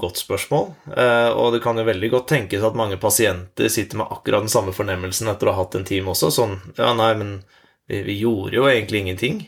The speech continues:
Eh, eller det ble i hvert fall ikke gjort noen ting med meg, som kanskje er den forventningen de kommer med. Så det er jo også en viktig ting å avstemme med pasienten når de, når de kommer. Men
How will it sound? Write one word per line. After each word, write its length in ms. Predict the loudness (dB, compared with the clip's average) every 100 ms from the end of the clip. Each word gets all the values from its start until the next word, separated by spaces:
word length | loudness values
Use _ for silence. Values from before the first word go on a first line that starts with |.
| _ _ _
Eh, 300 | 0 2 2 2
eller 220 | 2 2 0
det 60 |
ble 140 | 2 4 4
i 20 |
hvert 220 | 0 0
fall 140 | 2 2 0
ikke 220 | -4 -2
gjort 220 | -4 -4 -4
noen 220 | -2 -2 -4
ting 220 | -4 -2
med 220 | 0 2
meg, 300 | 4 2 2 -2
som 160 | -2
kanskje 300 | 0 2 0
er 80 | 0
den 100 | -2
forventningen 540 | -2 -2 -4 -6 -4
de 80 | -6
kommer 240 | -6 -10 -2
med. 220 | -2 -2 -6 -20 -20 -14
Så 140 | -4 2
det 80 | 4
er 160 | 6
jo 140 | 4 2
også 180 | 2
en 80 | 0
viktig 300 | -2 -4 -8
ting 160 | -6 -4
å 140 | -2 -2
avstemme 400 | -2 -2 -4 -4
med 220 | -4 -4
pasienten 400 | -6 -6 -8 -10 -8
når 80 | -6
de, 60 | -6
når 160 | -6 -6
de 60 | -6
kommer. 320 | -4 -4 -4 _ -20 -20 -20 _ -6
Men 320 | 2 4 4